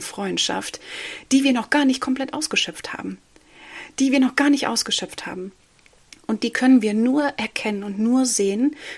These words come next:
wenn wir sagen, ich lasse das Alte los, ich vergebe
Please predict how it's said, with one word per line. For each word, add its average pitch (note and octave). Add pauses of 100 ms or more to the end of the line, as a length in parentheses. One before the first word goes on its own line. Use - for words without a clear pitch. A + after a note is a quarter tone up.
wenn G3
wir G#3
sagen, G3+
ich F#3+
lasse G3
das -
Alte F#3+
los, G3+ (200)
ich -
vergebe A3+